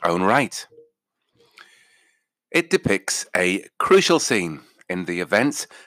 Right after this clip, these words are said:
commemorated by Holy Week, the trial of the alleged criminal Jesus Christ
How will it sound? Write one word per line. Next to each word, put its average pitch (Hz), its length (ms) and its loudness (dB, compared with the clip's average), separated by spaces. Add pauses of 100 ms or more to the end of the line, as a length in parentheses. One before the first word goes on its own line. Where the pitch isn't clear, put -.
(100)
commemorated 113 880 2
by 92 160 0
Holy 107 380 0
Week, 147 320 -8 (680)
the 117 80 0
trial 175 560 4
of 101 180 0
the 92 320 -8
alleged 85 540 -6 (180)
criminal 107 560 0 (100)
Jesus 87 380 -8
Christ - 480 0